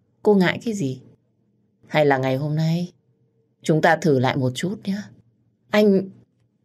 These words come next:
đồ điên!" Tôi không thể nào chịu đựng được cái thái độ ngả ngớn của Huy, liền tức giận và quát lớn. Đôi môi tôi run rẩy. Anh ta là cái thá gì mà có quyền nhục mạ tôi, chà đạp tôi chứ?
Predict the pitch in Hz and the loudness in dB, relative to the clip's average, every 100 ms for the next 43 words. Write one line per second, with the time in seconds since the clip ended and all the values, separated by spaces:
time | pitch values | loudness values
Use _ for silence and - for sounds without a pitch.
0 | _ 233 180 202 233 202 - _ _ _ | _ 4 4 4 2 0 -14 _ _ _
1 | _ _ _ _ _ _ _ _ _ - | _ _ _ _ _ _ _ _ _ 0
2 | 147 147 139 131 123 123 123 123 120 131 | 0 0 0 0 0 0 -2 -2 -2 -2
3 | 131 147 127 - - 160 160 151 196 180 | -4 -4 -4 -6 -8 -8 -4 -4 -2 -2
4 | 143 135 120 123 131 196 135 123 139 135 | -2 -4 -4 -2 -4 -4 -4 -2 -2 -4
5 | - _ _ _ 143 147 143 139 123 - | -8 _ _ _ 0 2 2 -2 -6 -2
6 | 135 127 120 - 185 151 143 170 - _ | -2 -2 -8 -8 -6 -4 -4 -6 -12 _
7 | _ - - - 143 135 135 131 135 127 | _ -20 -6 0 0 0 -4 -4 -4 -4
8 | 139 127 135 123 - - _ - _ - | -4 -4 -4 -6 -6 -16 _ -20 _ -20
9 | - - 160 147 147 123 147 151 170 285 | -12 -2 0 0 -2 -2 -6 -4 -4 -4
10 | 311 143 127 - _ - 160 160 269 175 | -2 -2 -4 -14 _ -2 -2 0 -2 0
11 | 143 135 135 131 131 131 170 196 202 - | 0 0 -2 -2 -6 -4 -4 -4 -6 -16
12 | - - 139 127 127 127 170 175 170 226 | -6 -2 0 0 -2 -2 0 0 -2 -10